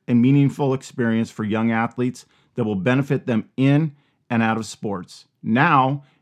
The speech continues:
and in the future. Thank you for listening to this episode of the Positive Way Podcast. Please subscribe and share this podcast.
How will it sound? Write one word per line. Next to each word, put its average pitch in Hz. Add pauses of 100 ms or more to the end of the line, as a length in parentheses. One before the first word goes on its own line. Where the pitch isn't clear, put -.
and 120
in 117
the 104
future. 104 (1300)
Thank 127
you 165
for 151
listening 143
to 135
this 123
episode 165
of 147
the 117
Positive 117
Way 123
Podcast. 147 (360)
Please 160
subscribe 147
and 131
share 202
this 180
podcast. 117